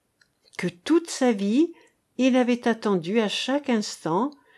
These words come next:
dans des souffrances indicibles, que cette hache le frappât. Enfin, elle l'avait frappé. Le coup était mortel.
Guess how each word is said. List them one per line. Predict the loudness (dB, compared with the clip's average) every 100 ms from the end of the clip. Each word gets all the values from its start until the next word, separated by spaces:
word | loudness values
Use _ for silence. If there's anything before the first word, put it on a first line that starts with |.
| _ -2
dans | 0
des | 2 0
souffrances | -2 -8 -4 0 0 0 0
indicibles, | 0 0 -4 -6 -2 0 0 -2 -4 _ _ _ _ -10
que | -8
cette | -2 -4 -2 -6
hache | -2 -2 -4 -4
le | -6
frappât. | -4 -6 -8 -6 -8 -10 _ _ _ _ _ _ _ _ _ _ _ -4
Enfin, | -4 -4 -4 -4 -6 _ _ _ -2
elle | 2 4
l'avait | 4 2 -4
frappé. | -4 -6 -4 -4 -6 _ _ _ _ _ _ _ _ -6
Le | -2
coup | -2 -2 2
était | 2 2 0
mortel. | 0 -4 -8 -6 -6 -6